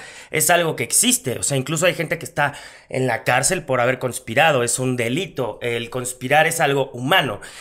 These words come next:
Entonces, el no creer en, en conspiraciones, pues, o sea, pues viene siendo una estupidez. O sea, porque desde que tú le dices a tu amigo, "Oye,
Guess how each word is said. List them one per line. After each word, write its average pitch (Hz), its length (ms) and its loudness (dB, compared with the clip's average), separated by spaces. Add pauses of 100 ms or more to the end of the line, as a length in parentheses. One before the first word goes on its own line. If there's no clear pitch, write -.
(200)
Entonces, 196 560 2
el 170 220 4
no 220 180 4
creer 220 160 2
en, 214 160 0 (160)
en 143 180 -2
conspiraciones, 135 680 0
pues, - 460 -4 (420)
o 135 60 0
sea, 135 640 2
pues 147 140 -2
viene 190 200 4
siendo 196 220 2
una 175 100 4
estupidez. - 720 -2
O 113 60 -8
sea, 131 180 0
porque 135 260 -2
desde 139 300 0
que 143 120 -4
tú 185 180 -4
le 185 80 4
dices 180 240 2
a - 120 -2
tu 139 120 -2
amigo, 156 360 0
"Oye, 160 300 -4